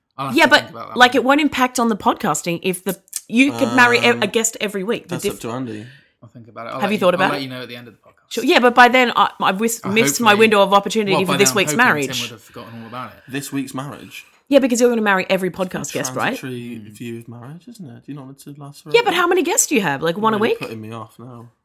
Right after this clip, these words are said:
Speaker 2: Oh, my days. I
Speaker 3: One a,
Speaker 2: mean,
Speaker 3: one a fortnight, we
Speaker 1: Tim,
Speaker 3: can't.
Speaker 1: she's a famous actress.
Speaker 2: I mean, it's
Speaker 1: You
Speaker 2: true.
Speaker 1: could do worse.
Speaker 2: Oh, my
Speaker 3: You're the
Speaker 2: God.
Speaker 3: one telling me I can't do it.
Speaker 1: Well, yeah, but you should want to at least.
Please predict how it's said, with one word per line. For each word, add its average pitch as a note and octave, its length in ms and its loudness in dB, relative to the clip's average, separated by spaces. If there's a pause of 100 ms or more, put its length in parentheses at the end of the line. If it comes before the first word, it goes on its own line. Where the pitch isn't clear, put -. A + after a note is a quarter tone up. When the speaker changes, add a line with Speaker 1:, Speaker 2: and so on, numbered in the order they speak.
(160)
Speaker 2:
Oh, C#4+ 400 0
my F3+ 200 -4
days. C#3 580 -6
I F#3+ 40 -6
Speaker 3:
One F#3+ 60 -4
a, G3 40 -4
Speaker 2:
mean, F#3+ 260 -4
Speaker 3:
one B2 120 -10
a - 20 -16
fortnight, G#2 480 -16
we G#2+ 60 -18
Speaker 1:
Tim, - 140 -12
Speaker 3:
can't. G2+ 100 -12
Speaker 1:
she's B2 140 -16
a F#3 40 -18
famous E3+ 380 -18
actress. - 560 -20 (640)
Speaker 2:
I F3 100 -8
mean, E3+ 380 -6
it's - 180 -10
Speaker 1:
You - 200 -8
Speaker 2:
true. D3+ 100 -4
Speaker 1:
could C#3 80 -6
do A3+ 160 -6
worse. A#2 640 -16 (600)
Speaker 2:
Oh, A#4+ 300 8
my A#3 160 8
Speaker 3:
You're A3+ 80 4
the C#4 80 2
Speaker 2:
God. - 220 6
Speaker 3:
one - 100 8
telling C4+ 180 4
me A3+ 100 0
I A3+ 80 0
can't A#3 300 -6
do D#4 200 -4
it. B2+ 280 -6 (600)
Speaker 1:
Well, C#3 340 0 (200)
yeah, D#3+ 180 -4
but D#3+ 140 -10
you D#3+ 100 -10
should D3+ 160 -10
want C#3+ 280 -6
to G#2+ 180 -12
at - 100 -20
least. G2+ 400 -20